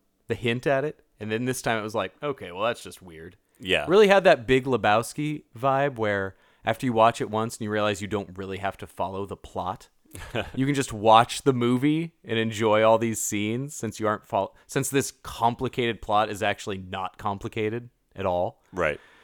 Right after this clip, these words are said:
Speaker 2: It definitely has that. Yeah,
Speaker 1: Now that we
Speaker 2: just
Speaker 1: know
Speaker 2: enjoy the
Speaker 1: that
Speaker 2: movie.
Speaker 1: going through, I can just enjoy all of this, uh, popcorn. And I liked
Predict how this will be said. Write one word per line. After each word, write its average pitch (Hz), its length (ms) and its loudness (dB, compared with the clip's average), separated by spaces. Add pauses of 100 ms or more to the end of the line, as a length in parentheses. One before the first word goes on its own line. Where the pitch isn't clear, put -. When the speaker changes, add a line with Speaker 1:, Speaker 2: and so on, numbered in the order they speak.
(220)
Speaker 2:
It 95 120 -6
definitely 95 280 2
has 80 240 -2
that. 73 180 -8
Yeah, 143 120 8
Speaker 1:
Now 165 60 12
that 190 80 6
we 175 100 8
Speaker 2:
just 160 120 4
Speaker 1:
know 151 220 12
Speaker 2:
enjoy 170 120 12
the 170 60 6
Speaker 1:
that 175 240 12
Speaker 2:
movie. 156 80 -2
Speaker 1:
going 165 240 8
through, 165 320 4
I 147 100 10
can 147 120 -2
just 139 200 0
enjoy 117 680 4 (100)
all 110 240 4
of 117 100 0
this, 120 420 -2 (140)
uh, 123 420 0 (200)
popcorn. 135 460 2
And 160 160 2
I 160 140 4
liked 170 360 4